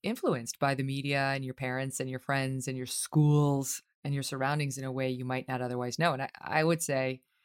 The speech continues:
it, it reminds me of something Roger Ailes asked me when I was young, and I was actually, I was interviewing at Fox News. This was back in two thousand four, I guess. And he said, "How does a daughter of a nurse and a college professor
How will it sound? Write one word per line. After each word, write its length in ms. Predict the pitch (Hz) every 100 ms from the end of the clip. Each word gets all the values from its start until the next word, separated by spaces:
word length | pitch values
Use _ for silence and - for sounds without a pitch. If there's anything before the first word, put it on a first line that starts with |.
| _ _ _ _ _ _ _ _
it, 280 | 107 160 160
it 60 |
reminds 300 | 175 185 190
me 60 | 180
of 160 | 156 147 156
something 300 | - 165 147
Roger 260 | 143 143
Ailes 200 | 143 143
asked 220 | 135 123 131
me 100 | 131
when 120 | 127
I 100 | 127
was 200 | 127 - -
young, 360 | 143 127 127 - -
and 120 | 139
I 60 | 135
was 100 | -
actually, 360 | 147 131 - _
I 60 | -
was 140 | 165
interviewing 500 | 151 202 233 131 123 - -
at 100 | 139
Fox 300 | - 131 -
News. 240 | 127 - - _
This 120 | -
was 80 | 156
back 160 | 135 135
in 80 | 127
two 160 | -
thousand 320 | 139 131 123
four, 200 | 120 156
I 60 | 135
guess. 300 | 123 127 - _ _ _ _ _ _ _ _ - -
And 100 | 147
he 140 | 156
said, 360 | 156 151 135 131 - - - - -
"How 240 | - 180 220
does 200 | 262 240
a 100 | 202
daughter 520 | 170 151 160 160 151
of 180 | 143 127
a 240 | 135 131
nurse 640 | 127 127 135 151 170 - - -
and 120 | 135
a 60 | 131
college 560 | - - 147 151 -
professor 680 | - 123 127 117 - 127 -